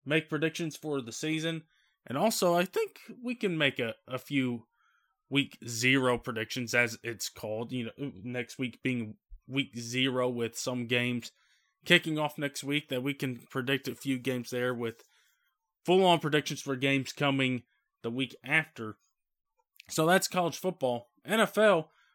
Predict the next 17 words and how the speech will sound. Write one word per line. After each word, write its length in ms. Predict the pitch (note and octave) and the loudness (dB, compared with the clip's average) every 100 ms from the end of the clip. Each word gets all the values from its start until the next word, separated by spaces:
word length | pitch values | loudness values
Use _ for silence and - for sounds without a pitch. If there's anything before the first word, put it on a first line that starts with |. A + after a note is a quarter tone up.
| _ - | _ 2
we 220 | F3+ A3 | 4 6
are 280 | G3+ F3+ C#3 | 6 4 4
heading 280 | E3 F#3+ F#3 | 0 0 -2
to 140 | E3+ | -2
the 180 | C#3+ B2+ | -2 0
A 160 | E3 | 2
F 80 | F3 | 2
C 220 | - E3+ | 0 0
North, 440 | C#3+ B2+ E3+ C#3+ - | 0 2 4 4 2
and 160 | A#2 | -4
we 140 | A#2+ E3+ | 0 0
are 80 | E3 | 0
going 320 | D#3+ D#3 C#3 | -2 -4 -4
to 100 | C#3 | -6
be 140 | B2+ | -8
talking 320 | - D3 - | -6 -8 -6
about 360 | C#3 C3+ B2 A#2 | -6 -4 -4 -6